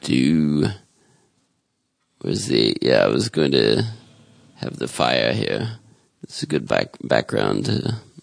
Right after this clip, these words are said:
oh no, I stopped it. Don't stop. Now it'll take forever to start up again. 'Cause, yeah, I accidentally stopped it. And of course, with a Blu-ray,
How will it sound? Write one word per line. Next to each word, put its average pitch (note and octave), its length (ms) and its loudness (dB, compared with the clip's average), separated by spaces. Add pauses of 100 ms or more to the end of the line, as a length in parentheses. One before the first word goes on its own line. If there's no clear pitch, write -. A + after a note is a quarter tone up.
(720)
oh B2 300 2
no, A#2+ 240 2
I G#2+ 100 4
stopped D#2 400 -2
it. C2+ 420 -4 (640)
Don't - 220 -8
stop. - 480 -6 (2000)
Now - 260 -4
it'll G1+ 200 -2
take - 260 0
forever G1+ 380 0
to G1+ 100 -4
start G1+ 360 0
up - 160 -6
again. - 360 2 (1400)
'Cause, - 200 -6
yeah, - 280 2
I A#1+ 200 2
accidentally G#1 640 -2
stopped - 520 -6
it. - 200 -6
And - 80 -10
of - 140 -12
course, - 300 -4
with - 160 -4
a - 20 0
Blu-ray, A#1+ 640 4